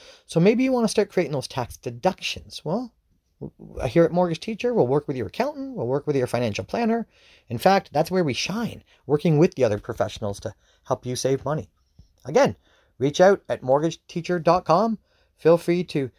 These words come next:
look at the reviews, read about us. My name is Michael Mullis. Might take a bit, <laughs> but I am, uh,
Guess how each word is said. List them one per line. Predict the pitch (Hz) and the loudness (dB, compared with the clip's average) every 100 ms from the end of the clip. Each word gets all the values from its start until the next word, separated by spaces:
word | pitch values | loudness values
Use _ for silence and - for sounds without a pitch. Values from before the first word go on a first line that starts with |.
| _ - | _ 0
look | 139 180 | 2 2
at | 185 | 2
the | 175 | 4
reviews, | 185 151 175 180 185 - | 4 4 4 4 2 -2
read | 120 180 | 0 2
about | 180 160 160 | 4 4 4
us. | 170 - | 2 -2
My | 127 143 165 202 | -4 2 2 4
name | 196 185 185 | 2 2 0
is | 151 139 | -2 -4
Michael | 135 139 156 165 160 160 151 | -2 2 2 2 -2 -2 2
Mullis. | 147 160 160 - _ _ _ | 4 4 2 -4 _ _ _
Might | 135 - | -8 2
take | 165 165 | 4 4
a | 151 | 4
bit, | 160 170 | 4 4
<laughs> | - - | -2 -2
but | - - - - - | -2 -6 -18 -20 -10
I | 120 | 0
am, | 117 139 | 2 4
uh, | 139 135 | 6 6